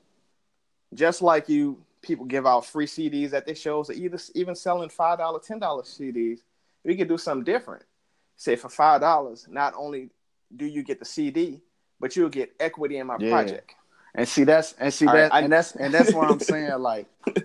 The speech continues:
Speaker 2: I feel like we got unfinished business. That's, that's why I said what I
Speaker 1: Mm-hmm.
Speaker 2: said, because,
Speaker 1: Mm-hmm.
Speaker 2: you know, n-, and, and I know I'm cutting you off, but I'm seeing, like, okay,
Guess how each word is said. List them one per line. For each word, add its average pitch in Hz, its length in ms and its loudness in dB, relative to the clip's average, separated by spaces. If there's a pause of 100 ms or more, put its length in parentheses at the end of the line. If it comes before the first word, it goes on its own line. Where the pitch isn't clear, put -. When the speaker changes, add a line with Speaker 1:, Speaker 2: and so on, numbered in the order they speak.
(520)
Speaker 2:
I 143 100 4
feel 160 220 -2
like 139 200 2
we 147 100 -4
got - 260 4
unfinished 131 580 -12
business. 123 440 -6
That's, 151 240 2
that's 151 300 0
why 131 220 4
I 123 60 -2
said 131 280 -8
what 113 140 -8
I 135 100 2
Speaker 1:
Mm-hmm. 269 120 0
Speaker 2:
said, 117 200 -8
because, 117 460 -8 (200)
Speaker 1:
Mm-hmm. 220 120 -2 (440)
Speaker 2:
you 147 120 2
know, 113 440 0 (680)
n-, 117 260 -8 (460)
and, 120 420 -8
and 120 160 -2
I 147 80 4
know 139 180 2
I'm 113 120 0
cutting 127 260 0
you 120 160 2
off, 123 180 4
but 117 140 -2
I'm 123 120 -2
seeing, 143 460 -4
like, 104 380 -2 (160)
okay, 107 500 -2